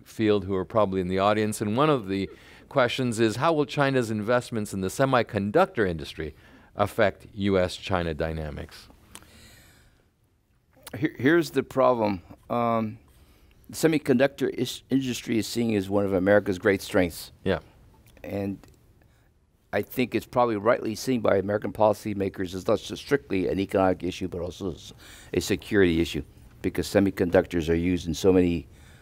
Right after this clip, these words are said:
Speaker 2: uh, in so many ways that they have both security and economic concerns.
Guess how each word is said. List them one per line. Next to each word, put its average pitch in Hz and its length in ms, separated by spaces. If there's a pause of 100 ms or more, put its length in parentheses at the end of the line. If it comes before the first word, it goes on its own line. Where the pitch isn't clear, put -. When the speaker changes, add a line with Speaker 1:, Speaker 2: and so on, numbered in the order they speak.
(240)
Speaker 2:
uh, - 140 (120)
in 110 60
so 104 120
many 98 180
ways 87 540
that 78 180
they 80 80
have 80 160
both 87 260
security 87 440
and 80 80
economic 80 420
concerns. 71 580